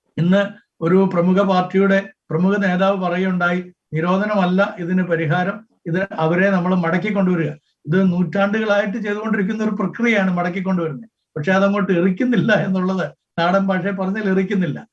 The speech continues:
എന്താ അതിന്റെ കാരണം? അത്രത്തോളം സ്ട്രോങ് ആണ്. അപ്പൊ നമ്മൾ എന്താ ചെയ്യേണ്ടത്? ഇതിന്റെ പരിഹാരം എന്താണ്? പരിഹാരം എന്ന് പറയുന്നത് മുൻപ് ഞാൻ പറഞ്ഞിട്ടുള്ളത് പോലെ തന്നെ ഈ ബാല്യകാലത്തുള്ള പഠനം ഉണ്ടല്ലോ, ബാല്യകാലഘട്ടത്തിലെ പഠനത്തില്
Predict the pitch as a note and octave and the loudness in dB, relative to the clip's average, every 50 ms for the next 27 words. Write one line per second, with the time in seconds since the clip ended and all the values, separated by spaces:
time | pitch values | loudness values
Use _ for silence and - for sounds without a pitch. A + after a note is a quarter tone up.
0 | _ _ _ - D3+ F3+ G3+ G#3 G#3 G#3 G#3+ F#3 F#3+ F#3 F#3 F#3 F#3+ F#3+ F3+ D3 | _ _ _ -8 -4 0 0 0 0 0 -2 0 0 0 0 0 0 -2 -2 -4
1 | - _ _ _ - D3 - - G3+ G3 F3+ G#3+ G#3 G#3 G#3 G#3 - - - F#3+ | -10 _ _ _ -14 -14 -6 -4 -2 -2 0 2 2 2 2 0 -2 -2 -2 2
2 | F#3 G3 G3 F#3 D#3 B2 - - _ _ _ _ _ _ G#3 G#3 G#3+ G#3 A3 A3 | 2 2 2 2 0 -2 -6 -12 _ _ _ _ _ _ -2 0 0 0 0 0
3 | G#3 G#3 A#3 B3 F#3+ - - F#3+ F#3+ G3+ G3+ F#3 F3 D3+ C3+ C#3+ D3+ E3+ G#3 - | -2 0 -2 -2 -2 0 2 2 2 2 2 0 0 -2 -4 -8 -6 -6 -4 -4
4 | - - F3 F3 F#3+ F#3 G#3 G#3+ A3+ A3+ G#3+ F#3+ F#3+ F3 E3 D#3 D3+ - _ _ | -2 -2 0 2 2 4 4 2 2 0 2 0 0 0 0 -4 -6 -8 _ _
5 | _ _ _ - C#3+ D3+ F3 F3 A3+ A#3 B3 C4 C4 B3+ A#3+ G#3+ F#3 F3+ F#3+ F#3+ | _ _ _ -6 -4 -2 0 2 2 4 4 4 2 0 0 0 0 2 2 2
6 | F#3+ F#3+ F#3 F#3+ F#3+ F3 E3+ F#3 F#3+ G#3 G3+ G3+ F#3+ F3+ F3 E3+ F3+ F#3 F3+ E3+ | 2 2 0 0 0 0 0 0 0 0 0 0 0 -2 -2 -2 -2 -4 -2 -2
7 | E3 E3 D#3+ D#3+ E3 E3 D#3 F3+ F3 E3+ D#3 C#3+ C3 - _ _ _ _ _ _ | -4 -2 -2 -4 -4 -4 -6 -6 -4 -4 -6 -8 -8 -12 _ _ _ _ _ _
8 | D#3 D#3 E3 E3+ D#3+ D3 C#3+ C#3 _ D3 C#3+ D3 D#3+ F3 G3+ A3+ A#3 B3+ B3+ A#3+ | -4 0 0 0 0 -2 -6 -8 _ -2 0 2 2 2 4 4 4 4 4 2
9 | A3 G3+ F#3+ F#3+ F#3+ G3 F#3+ F#3+ - F#3+ F#3 F#3 F3 F3 - _ C3+ C#3+ C#3+ E3+ | 2 2 2 2 2 0 0 -2 -2 -2 0 0 -2 -2 -6 _ -6 -2 0 0
10 | G3 G#3+ G3 F3 D3+ C3+ A#2 A2+ A2 - _ _ _ _ _ _ _ - C3+ D3 | 2 2 2 0 0 -4 -10 -12 -16 -18 _ _ _ _ _ _ _ -6 -4 -2
11 | E3+ F#3 G#3+ A3+ A3+ A3 G#3 G3+ G3 G3+ F#3+ G3 F#3 G3 F#3+ E3 - F#3+ F3+ E3 | -2 0 0 0 0 2 2 0 0 0 -2 -4 -4 -4 -8 -4 -2 -2 -2 -2
12 | - - C#3+ C#3+ D3 E3+ F3+ F#3 E3 D3 - F3+ E3+ D3 D3 D3 | -4 -2 -4 -2 0 0 0 0 -2 -2 -2 0 0 0 -2 -4